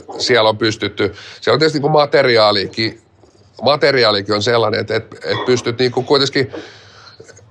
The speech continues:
ha-, asioita, asioita tapahtuu, että se niinku myöskin näkyy. Et sit kun menet tuonne sarjan häntäpäähän ja yrität siellä muokata, niin sit kun pelaajien niinku taitotaso ei oo, ei oo samalla, samalla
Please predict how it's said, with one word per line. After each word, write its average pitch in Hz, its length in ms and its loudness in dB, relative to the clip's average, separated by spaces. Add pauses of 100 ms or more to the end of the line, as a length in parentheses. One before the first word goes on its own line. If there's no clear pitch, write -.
(460)
ha-, - 220 -2
asioita, 135 600 2
asioita 139 520 0
tapahtuu, 123 680 2
että 95 140 -2
se 110 100 -2 (100)
niinku 110 160 -10
myöskin 120 380 -2
näkyy. 120 460 2
Et 98 100 -4
sit 113 140 -6
kun 107 100 -4
menet 120 140 2
tuonne 120 180 0
sarjan 127 340 2
häntäpäähän 117 640 2
ja 113 60 4
yrität 113 280 -2
siellä 117 260 2
muokata, 117 580 2
niin 107 200 -4 (480)
sit - 200 -12
kun - 80 -6
pelaajien 120 440 4
niinku 117 160 -2
taitotaso 117 640 2
ei 117 240 4
oo, 117 300 2
ei 120 180 0
oo 123 60 2
samalla, 123 540 0
samalla 120 380 0